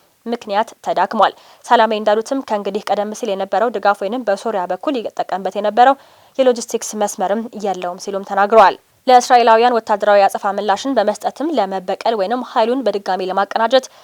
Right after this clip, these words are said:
ጥሩ ቦታ ላይ አይደለም ሲሉም ተናግረዋል። እስራኤል በሊባኖስ ዋና ከተማ ቤይሩት ላይ በፈጸመችው የአየር ጥቃት የሄዝቦላ ከፍተኛ ወታደራዊ አዛዥ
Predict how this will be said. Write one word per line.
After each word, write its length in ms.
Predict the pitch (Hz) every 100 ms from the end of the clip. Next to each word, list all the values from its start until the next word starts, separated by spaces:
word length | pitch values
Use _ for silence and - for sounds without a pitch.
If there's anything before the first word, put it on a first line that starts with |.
| _ _ -
ጥሩ 140 | 269
ቦታ 180 | 254 233 220
ላይ 120 | 220
አይደለም 420 | 208 202 196 190 190
ሲሉም 280 | 214 202
ተናግረዋል። 500 | 202 220 226 214 233 269
እስራኤል 360 | 220 220 208
በሊባኖስ 420 | 202 196 185 196 208
ዋና 180 | 190 202
ከተማ 280 | - 226 220 220
ቤይሩት 360 | - 202 208 -
ላይ 100 | 196
በፈጸመችው 540 | 202 - 196 190 -
የአየር 360 | 214 175 196 190
ጥቃት 300 | - 208 220
የሄዝቦላ 480 | 208 196 202 190 196
ከፍተኛ 400 | 196 190 - 202 190
ወታደራዊ 560 | 190 - 196 185 185 202
አዛዥ 400 | 185 190 233 233